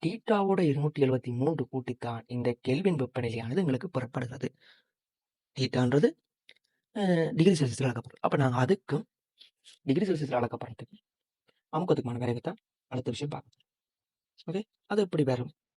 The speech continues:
இப்ப சிம்பிளா தான் யோசிக்கணும். உங்களுக்கு தெரியும், P சமன் K into T. இப்ப T என்றது இங்க கெல்வின் அளக்கப்படுற வெப்பநிலை. அப்ப நான் இந்த இடத்துல சின்ன ஒரு மாற்றம் ஏற்படுத்திக் கொள்றேன். இதை K என்று போடாமல் T என்று போட்டுக்கொள்றேன். ஓகே, அப்ப T-க்கு பதிலாக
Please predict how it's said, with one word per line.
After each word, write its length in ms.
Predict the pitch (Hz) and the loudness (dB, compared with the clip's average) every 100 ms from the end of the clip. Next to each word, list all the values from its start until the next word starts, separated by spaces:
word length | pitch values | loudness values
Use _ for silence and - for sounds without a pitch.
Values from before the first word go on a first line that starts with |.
| _ _ _ _ _ _ _ _ _ _ _ _ _ _ _ _ | _ _ _ _ _ _ _ _ _ _ _ _ _ _ _ _
இப்ப 160 | - 190 | -12 -8
சிம்பிளா 240 | 190 208 156 | -4 -2 0
தான் 140 | 156 | 0
யோசிக்கணும். 340 | 123 - 131 131 | 0 -4 -4 -4
உங்களுக்கு 280 | 127 123 | -2 -2
தெரியும், 240 | 120 151 160 - _ - _ _ _ - | -2 -6 -8 -14 _ -20 _ _ _ -4
P 100 | 156 139 - | 0 0 -2
சமன் 400 | - 131 131 139 127 | -4 4 4 4 -2
K 160 | - 135 135 | 4 6 6
into 280 | 123 117 131 - | 2 0 -4 -6
T. 140 | 113 - _ _ _ _ _ | -14 -14 _ _ _ _ _
இப்ப 160 | - 131 | -4 -2
T 140 | 143 | 4
என்றது 280 | 151 127 147 | 4 6 4
இங்க 120 | 131 | 4
கெல்வின் 260 | 123 127 123 | 2 2 2
அளக்கப்படுற 380 | 123 120 117 123 | 0 -4 -4 -4
வெப்பநிலை. 400 | 117 110 127 147 - - - | -6 -10 -12 -12 -16 -20 -18
அப்ப 180 | - 156 | -2 2
நான் 140 | 143 | 4
இந்த 120 | 131 | 2
இடத்துல 180 | 127 143 | 2 0
சின்ன 140 | 131 120 | 0 0
ஒரு 80 | |
மாற்றம் 320 | 120 127 123 120 | 2 0 -2 -8
ஏற்படுத்திக் 300 | 117 120 - | -6 -10 -8
கொள்றேன். 220 | 117 160 _ - _ | -8 -8 _ -20 _
இதை 200 | 143 131 127 _ | -2 0 0 _
K 160 | - 170 | -8 -6
என்று 200 | 202 165 | -2 -4
போடாமல் 480 | 123 120 117 120 170 _ _ - | -4 -6 -6 -6 -8 _ _ -4
T 140 | 214 | -2
என்று 220 | 151 120 | 0 -2
போட்டுக்கொள்றேன். 460 | - - - _ _ _ _ _ _ _ _ | -8 -14 -20 _ _ _ _ _ _ _ _
ஓகே, 160 | 156 202 _ _ _ | -8 -8 _ _ _
அப்ப 120 | 240 226 | -2 0
T-க்கு 300 | 254 247 190 | 0 -2 0
பதிலாக 400 | 131 123 127 | 2 2 0